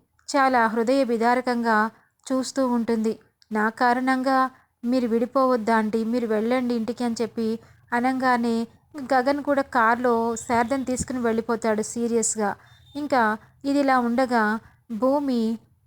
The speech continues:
ఇంకా ఎటు వెళ్ళలేక, అటు గగన్ ఇంటికి వెళ్ళలేక, ఇటు అత్తయ్య వాళ్ళ ఇంటికి వెళ్ళకుండా గుడిలో వెళ్ళి తలదాచుకుందామని చెప్పి వెళ్తూ ఉంటుంది.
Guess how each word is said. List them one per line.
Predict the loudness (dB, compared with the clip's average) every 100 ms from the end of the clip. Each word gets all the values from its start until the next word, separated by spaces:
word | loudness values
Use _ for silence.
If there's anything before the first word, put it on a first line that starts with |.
| -8
ఇంకా | -4 0 0
ఎటు | 0 0 0
వెళ్ళలేక, | 0 2 0 0 -2 0 0 2 -2 -8 -20 _ -4
అటు | -2 0 2 0 -2 -6 -4
గగన్ | -2 0 -2
ఇంటికి | -2 -2 0
వెళ్ళలేక, | 0 0 0 0 0
ఇటు | 0 -2 0 0 0 -4 _ _ -6
అత్తయ్య | -4 0 0 2
వాళ్ళ | 2 0
ఇంటికి | -2 0
వెళ్ళకుండా | 0 0 -2 -2 -2 0 0 -2 -10 _ _ -6
గుడిలో | -2 0 2 2 0 -4 -10 _ _ -2
వెళ్ళి | 0 2 -2
తలదాచుకుందామని | 0 -2 0 0 -2 -4 -4 0 0 -2 -4
చెప్పి | -6 -6
వెళ్తూ | -2 -2 0 -2
ఉంటుంది. | 0 -2 -2 -2 -4